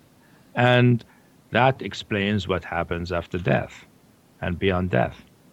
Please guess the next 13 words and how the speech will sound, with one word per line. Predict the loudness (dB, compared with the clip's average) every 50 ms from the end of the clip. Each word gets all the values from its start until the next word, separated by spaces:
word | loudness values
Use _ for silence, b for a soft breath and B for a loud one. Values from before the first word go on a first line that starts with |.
| _ _ _ _ -10
If | -6 -2
there | 2 4 6 6 6 6
is | 4 4
no | 6 6 6 6
individual | 6 6 6 6 6 4 4 4 2 0
consciousness, | 2 2 0 0 0 0 -2 -4 -4 -4 -6 -8 -8 -6
there | -2 0 0
is | 0 2
no | 2 2 2
experience | 0 0 -2 -4 -4 -4 -2 -4 -6 -8
of | -8 -8 -8
the | -8
death. | -6 -4 -4 -4 -4